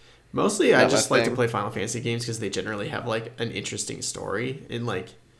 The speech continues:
Speaker 1: seven, I think, has a really interesting story that, like,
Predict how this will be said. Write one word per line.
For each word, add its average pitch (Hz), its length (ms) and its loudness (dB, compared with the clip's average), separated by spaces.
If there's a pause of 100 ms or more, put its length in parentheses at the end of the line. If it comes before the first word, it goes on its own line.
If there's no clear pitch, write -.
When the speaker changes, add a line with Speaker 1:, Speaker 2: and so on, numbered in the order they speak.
(380)
Speaker 1:
seven, 196 920 2
I - 120 4
think, 139 260 2
has 139 180 2
a 123 80 4
really 120 880 2 (440)
interesting 123 520 0
story 117 440 2
that, 110 160 -2
like, 98 420 -2